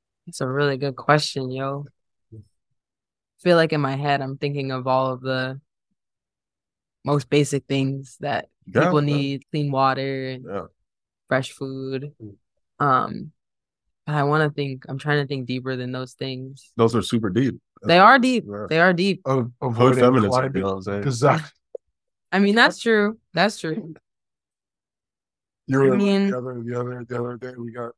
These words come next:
Speaker 3: you were like, "We got eight years, bro." I was like, "All right, <laughs> what?"
Speaker 1: Yeah, we were in the car. I know.
Speaker 2: <laughs> Oh, off of the, off of the report.
Speaker 1: Off of the report,
Speaker 2: Yeah,
Speaker 1: yeah.
Speaker 2: exactly.
Speaker 3: Is that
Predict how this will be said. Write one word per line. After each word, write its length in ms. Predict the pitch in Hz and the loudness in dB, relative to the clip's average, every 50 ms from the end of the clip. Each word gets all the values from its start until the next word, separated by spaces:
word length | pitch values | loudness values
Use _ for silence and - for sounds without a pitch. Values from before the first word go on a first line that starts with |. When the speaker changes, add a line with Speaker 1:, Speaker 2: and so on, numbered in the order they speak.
| _ _ _ _ _ _ | _ _ _ _ _ _
Speaker 3:
you 120 | 123 123 | -8 -6
were 60 | 123 | -4
like, 160 | 120 120 120 | -4 -4 -6
"We 100 | 113 117 | -8 -8
got 220 | 113 127 131 127 - _ | -4 -4 -4 -4 -4 _
eight 320 | - 160 160 175 185 190 190 - _ - | 2 4 4 4 2 -2 -8 -18 _ -4
years, 320 | 185 185 220 233 208 151 | 2 4 6 6 6 4
bro." 380 | 123 147 151 160 185 202 196 _ _ 190 | 6 6 6 6 6 4 0 _ _ 2
I 120 | 175 180 | 2 4
was 100 | 190 190 | 4 4
like, 20 | |
"All 60 | 208 233 | 4 4
right, 220 | 233 208 196 180 | 6 6 6 6
<laughs> 20 | |
what?" 280 | 196 233 220 - - 160 | 6 4 4 6 6 4
Speaker 1:
Yeah, 180 | 165 160 160 165 | 4 4 2 2
we 60 | 175 | 2
were 60 | 175 | 0
in 100 | 180 165 | 0 -2
the 100 | 160 156 | -2 -4
car. 400 | - - 156 156 156 156 156 151 - _ - 151 - - _ _ _ _ _ _ _ _ _ _ _ | -4 -2 -2 0 0 0 -2 -4 -6 _ -20 -20 -20 -20 _ _ _ _ _ _ _ _ _ _ _
I 80 | 151 | -8
know. 300 | 151 147 143 143 139 139 147 | -8 -6 -6 -8 -8 -2 -2
Speaker 2:
<laughs> 220 | 180 190 190 151 131 _ _ _ 151 147 127 | -2 -2 -2 -10 _ _ _ _ -12 -2 2
Oh, 160 | - 165 123 117 | 2 4 4 6
off 180 | 160 156 147 143 | 6 4 6 4
of 100 | 147 123 | 2 2
the, 240 | 123 123 113 113 - _ _ _ _ _ _ _ _ _ _ | 4 2 2 2 -4 _ _ _ _ _ _ _ _ _ _
off 160 | 202 180 - | 6 8 8
of 40 | 170 | 6
the 120 | 139 135 120 | 4 6 4
report. 400 | 117 110 101 113 131 135 143 151 | 4 0 0 -2 0 2 2 2
Speaker 1:
Off 120 | 151 151 | 2 2
of 60 | 156 | 0
the 80 | 147 139 | 0 0
report, 380 | 131 123 _ 135 131 139 - | -2 -4 _ -8 -6 -2 0
Speaker 2:
Yeah, 80 | 165 147 | 2 2
Speaker 1:
yeah. 200 | 147 147 147 143 | 2 0 -2 -2
Speaker 2:
exactly. 580 | - 104 - - 160 127 127 - - 110 110 117 _ _ _ _ _ _ _ _ _ - | -4 -6 -2 0 2 2 2 -2 -6 -12 -12 -12 _ _ _ _ _ _ _ _ _ -18
Speaker 3:
Is 100 | - - | -8 -2
that 80 | 151 | 4